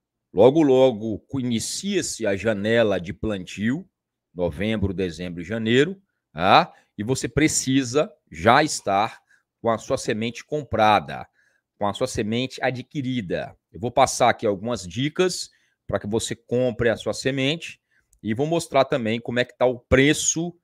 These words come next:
das sementes, tá? Eu sou o professor João Gonçalves Neto, sou zootecnista, mestrado, doutorado em zootecnia, e eu vou te ajudar com esse tema. Sou especialista em produção animal, especialista em zootecnia, especialista em pecuária lucrativa.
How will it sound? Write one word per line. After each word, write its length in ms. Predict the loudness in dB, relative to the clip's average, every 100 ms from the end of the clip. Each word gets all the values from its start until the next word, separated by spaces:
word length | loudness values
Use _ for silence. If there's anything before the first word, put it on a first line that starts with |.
| _ _ _
das 280 | 0 2 2
sementes, 720 | 0 0 -2 -6 -10 -16 -16 -12
tá? 420 | 0 6 6 4 _ _ _ _ _
Eu 100 | -12
sou 180 | -6 -4
o 40 |
professor 520 | -2 -4 -6 -6 -6
João 120 | -6
Gonçalves 460 | -6 -4 -2 -2 -2
Neto, 420 | 2 2 2 -2
sou 400 | -10 -8 -6 -6
zootecnista, 880 | -4 -6 -6 -6 0 0 0 -4 -8 -8
mestrado, 560 | -6 -6 -2 2 4
doutorado 520 | 2 -4 0 2 2 0
em 20 |
zootecnia, 760 | -10 -8 -8 -8 -2 0 0 -4 -20 _
e 60 | 0
eu 100 | 2
vou 200 | 4 2
te 120 | 2
ajudar 440 | 2 2 4 4 4
com 180 | 0
esse 160 | -6 -6
tema. 480 | -4 0 0 -2 -10
Sou 140 | -10
especialista 680 | -8 -4 -2 2 2 2 -4
em 40 | -6
produção 380 | -4 -4 -6 -8
animal, 380 | -4 0 0
especialista 580 | 0 -4 -6 -4 -4 -4
em 20 |
zootecnia, 600 | -6 -6 -8 -6 -2 -2 -2 _ -20 _
especialista 600 | -6 -2 2 2 0 -4
em 20 |
pecuária 380 | -4 0 2 2
lucrativa. 600 | 0 0 0 -2 -12 -12